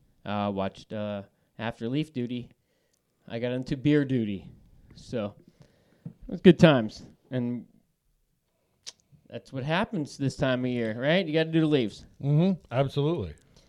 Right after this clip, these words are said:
Speaker 1: Um, I'm hap-, we'll, uh, we'll give our thanks here in a little while. Uh, Aaron Laterra is our guest. We're gonna have him on for a little while. Um, I still, I can't read my own writing again. Uh, I have an airing of grievance.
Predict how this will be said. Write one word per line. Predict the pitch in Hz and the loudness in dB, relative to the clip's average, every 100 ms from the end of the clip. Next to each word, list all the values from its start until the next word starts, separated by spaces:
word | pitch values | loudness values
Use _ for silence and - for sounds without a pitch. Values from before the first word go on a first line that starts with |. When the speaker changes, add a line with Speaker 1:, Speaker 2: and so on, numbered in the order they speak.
| _ 120 | _ -6
Speaker 1:
Um, | 117 - | -4 -4
I'm | 120 120 | -8 -6
hap-, | 135 127 - - | -4 -4 -6 -10
we'll, | 117 113 107 | -8 -8 -8
uh, | 110 | -8
we'll | 92 113 | -6 -6
give | 113 110 | -4 -4
our | 104 | -4
thanks | - 101 104 | -6 -12 -12
here | 113 104 | -12 -12
in | |
a | 101 | -8
little | 101 101 | -8 -6
while. | 98 92 - _ _ - | -8 -10 -16 _ _ -8
Uh, | 120 117 110 - _ _ | -4 -2 -4 -12 _ _
Aaron | 156 175 175 | -2 0 0
Laterra | 165 175 170 180 | 0 2 4 4
is | 165 | 4
our | 160 | 2
guest. | 151 156 160 160 | 4 4 2 -2
We're | 151 | -6
gonna | 143 | -4
have | 151 143 | -2 -2
him | 151 151 | -2 0
on | 147 | -2
for | 143 147 | -4 -4
a | |
little | 143 139 | -2 0
while. | 139 139 139 139 139 _ _ _ _ _ - | 0 2 2 0 -2 _ _ _ _ _ -8
Um, | 117 120 117 117 110 - _ _ | -2 0 0 -2 -6 -16 _ _
I | 135 135 | -4 -2
still, | - 143 127 | 0 0 2
I | 120 | 0
can't | - 147 113 | 0 0 0
read | 131 127 | 0 0
my | 120 120 | 0 0
own | 117 | 0
writing | 123 139 165 160 156 | 2 4 4 4 2
again. | 143 160 156 151 147 135 - - | 2 4 4 4 2 -2 -10 -8
Uh, | 113 120 120 113 - _ - | -4 0 0 -2 -6 _ -2
I | 139 | 0
have | 143 | 0
an | 139 | -2
airing | 127 147 139 | -2 -2 -2
of | 123 127 | -6 0
grievance. | 180 190 185 190 196 190 - | 4 6 6 2 0 -4 -12